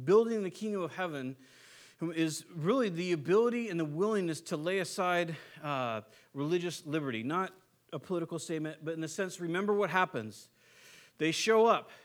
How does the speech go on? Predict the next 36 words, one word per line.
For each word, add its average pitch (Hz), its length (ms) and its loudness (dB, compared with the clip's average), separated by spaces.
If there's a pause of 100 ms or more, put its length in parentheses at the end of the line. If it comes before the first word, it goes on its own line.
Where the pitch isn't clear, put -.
(260)
They 160 180 0
have, 196 300 2
it's 143 180 -6
him 208 120 2
and 233 100 0
Silas. 226 540 0 (300)
They 175 140 0
have 190 420 -2
the 185 100 0
letter 220 600 2 (120)
from 247 540 4
the 240 160 -2
apostles 196 920 -2
and 175 160 -2
the 180 140 -4
elders 226 600 2
at 196 140 -2
Jerusalem. 180 640 -2
The 147 80 -2
letter 233 260 4
that 233 160 0
says, 160 480 0 (580)
"You 190 220 2
do 208 280 0
not 240 300 2
need 220 180 -2
to 220 80 -8
be 208 140 -4
circumcised 214 800 0
to 185 80 -8
be 170 140 -6
saved. 143 560 -4 (520)
But 170 440 4
we're 185 140 2
asking 214 520 2
you, 175 320 0